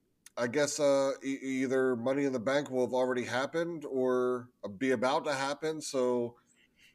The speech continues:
I don't know, man. Um, rooting for L A Knight. Uh, I, I think it's his time. Uh, and, and, and look for something to happen in the, uh, in the Civil War match,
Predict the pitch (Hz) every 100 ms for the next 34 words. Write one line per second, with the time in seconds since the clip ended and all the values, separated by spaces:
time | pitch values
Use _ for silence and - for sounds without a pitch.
0 | _ - 139 170 190 208 165 151 175 160
1 | 147 143 143 139 135 - _ _ _ -
2 | 120 156 170 - 170 160 165 160 147 156
3 | 190 196 - - 135 135 135 131 127 -
4 | 127 143 123 - 139 139 135 123 - 139
5 | 143 156 165 175 156 - 123 131 131 131
6 | 123 _ _ _ _ _ _ - 143 151
7 | 139 147 143 143 139 147 170 196 185 196
8 | 175 190 160 151 165 170 160 160 156 156
9 | 151 147 147 143 135 139 - 165 143 147
10 | 147 160 127 107 92 - -